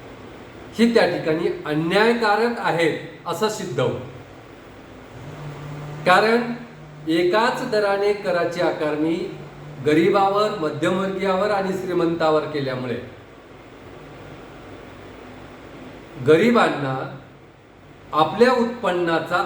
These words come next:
अधिक त्याग करावा लागतो. गरिबांना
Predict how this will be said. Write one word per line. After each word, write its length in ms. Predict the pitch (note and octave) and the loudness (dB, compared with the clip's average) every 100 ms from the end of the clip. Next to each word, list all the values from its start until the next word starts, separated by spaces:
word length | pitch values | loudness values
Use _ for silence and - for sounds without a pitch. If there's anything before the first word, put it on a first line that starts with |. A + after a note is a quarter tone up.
| D#3+ | -4
अधिक 480 | D#3 B2+ G3 A#3+ A#3 | -6 0 4 4 4
त्याग 160 | G#3+ F#3+ - | 4 4 4
करावा 280 | F3+ D3 A#2+ | -2 -2 -2
लागतो. 200 | G#2+ - - - - - - - - - - - - - - - - - - - - - - - - - - - B2 | -6 -10 -16 -20 -20 -20 -20 -20 -20 -18 -18 -16 -16 -16 -16 -16 -16 -16 -16 -16 -16 -16 -16 -16 -16 -16 -16 -6 2
गरिबांना 540 | D#3 E3+ E3+ F3 F#3+ | 4 6 4 2 2